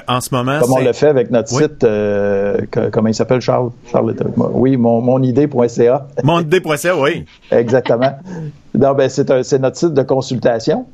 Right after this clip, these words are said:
Speaker 1: Oui, oui,
Speaker 2: Et
Speaker 1: oui.
Speaker 2: on avait été en nomination, euh, à, justement, à l'U M Q avec ça, puis, euh, ça avait suscité beaucoup d'intérêt auprès des autres municipalités.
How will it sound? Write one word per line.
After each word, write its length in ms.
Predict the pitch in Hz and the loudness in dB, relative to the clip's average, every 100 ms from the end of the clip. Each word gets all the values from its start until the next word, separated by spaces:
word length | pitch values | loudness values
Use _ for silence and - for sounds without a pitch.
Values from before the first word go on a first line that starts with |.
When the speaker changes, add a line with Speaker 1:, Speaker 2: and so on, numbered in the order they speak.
| - | -2
Speaker 1:
Oui, 160 | 165 | 0
oui, 100 | 202 | 2
Speaker 2:
Et 40 | 147 | 0
Speaker 1:
oui. 60 | 120 | 0
Speaker 2:
on 40 | |
avait 240 | 120 113 120 | 0 2 2
été 220 | 147 147 | 2 2
en 120 | 135 | 2
nomination, 800 | 127 127 127 117 - 139 147 127 | 0 0 2 2 0 0 2 0
euh, 500 | 110 104 104 101 101 - | 0 0 0 0 0 0
à, 560 | 110 101 98 98 95 | 0 0 0 0 -2
justement, 380 | 98 104 117 117 | -2 -2 0 2
à 40 | 120 | 2
l'U 120 | 110 | 0
M 100 | 104 | -2
Q 220 | - 131 | 0 0
avec 260 | 107 98 95 | 2 -2 -2
ça, 260 | - 139 139 | 0 0 0
puis, 300 | 131 104 104 | 0 2 2
euh, 340 | 98 98 95 | 2 2 0
ça 180 | - 107 | 0 0
avait 160 | 101 107 | 2 0
suscité 400 | - 110 - 131 | -2 -6 0 0
beaucoup 400 | 113 156 170 151 | 2 0 2 2
d'intérêt 400 | 127 113 117 120 | 2 2 2 2
auprès 400 | 113 101 113 113 | 0 0 0 2
des 240 | 107 104 | 2 0
autres 120 | 123 123 | 0 0
municipalités. 600 | 110 - 107 101 127 | -2 0 -2 0 0